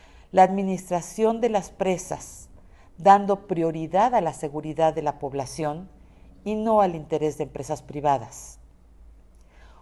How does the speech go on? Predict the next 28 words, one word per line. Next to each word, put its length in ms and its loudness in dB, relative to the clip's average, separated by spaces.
Un 160 -4
programa 760 2
de 200 -2
desarrollo 760 0
de 140 -6
vivienda 600 -4
que 120 4
reubique 640 -6
a 40 -2
la 140 -6
gente 640 -10
que 80 0
vive 260 -4
en 80 -6
zonas 380 -8
de 100 -2
riesgo 480 -8
y 120 -4
la 180 0
intensificación 1200 -6
de 100 -4
los 200 -10
apoyos 500 -6
de 120 -6
bienestar 680 -6
para 180 -10
la 220 -10
población. 640 -8